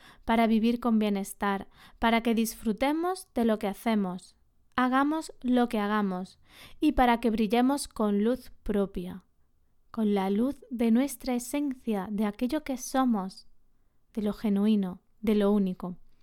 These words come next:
Justo este mes estamos terminando un trabajo precioso en atención plena a la vida diaria y comenzamos poniendo atención al auto-, al autocuidado.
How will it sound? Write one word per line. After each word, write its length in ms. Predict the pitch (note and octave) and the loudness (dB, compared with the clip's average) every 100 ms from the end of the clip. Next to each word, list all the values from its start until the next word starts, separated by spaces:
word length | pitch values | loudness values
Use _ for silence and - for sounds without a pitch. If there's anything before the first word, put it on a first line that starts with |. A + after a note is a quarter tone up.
| - - - - | -20 -20 -20 -14
Justo 360 | - F#4 F#4 D4 | -2 -2 -2 -4
este 240 | C#4+ C4+ | -2 -2
mes 280 | C4 B3 B3+ | 0 -2 -4
estamos 400 | A#3 - A#3 B3+ | -8 -2 -2 -2
terminando 560 | C4 A#3 A3+ A3+ A3+ - | -2 0 2 2 2 0
un 200 | C4 C4 | -2 0
trabajo 440 | B3 A3+ - A#3 | 2 2 0 -4
precioso 800 | B3 C#4 C4+ - A#3+ A3+ - C#4 - - - | 0 -2 -2 -2 0 0 -4 -6 -10 -20 -8
en 100 | A3+ | -2
atención 800 | G#3+ G#3 G#3 G#3+ - C4 C4 A#3+ | 0 0 -4 -4 0 2 4 2
plena 560 | A#3 A3+ A3+ G#3+ G#3+ - - - - - | 2 2 2 2 -2 -8 -20 -20 -20 -6
a 120 | A#3 | -2
la 100 | A3+ | 0
vida 220 | B3 D4+ | 0 0
diaria 580 | C4 A3+ A3+ G3+ F3+ F#3 _ _ - - | 0 0 0 -2 -8 -12 _ _ -20 -10
y 80 | B3+ | -4
comenzamos 640 | B3+ B3 B3 B3 C#4 E4 D#4+ | 0 2 2 0 0 -2 -2
poniendo 320 | C#4 C4 C4+ | 0 2 0
atención 640 | C4+ B3 A#3 B3+ B3+ C#4+ - - - _ | 0 -2 -2 -2 -2 -2 -10 -20 -20 _
al 180 | A3 G#3+ | -4 -2
auto-, 300 | G#3 G#3 - | -2 -4 -6
al 200 | G#3+ G#3+ - | -4 -4 -2
autocuidado. 840 | G3+ G3+ G3 G3 F3+ A#3+ B3+ F3+ | -2 0 -2 -2 0 0 0 -4